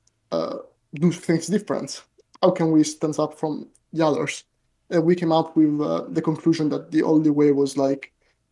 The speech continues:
posting, uh, real good, uh,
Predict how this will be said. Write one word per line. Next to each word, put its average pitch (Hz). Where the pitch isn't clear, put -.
posting, 156
uh, 151
real 175
good, 151
uh, 147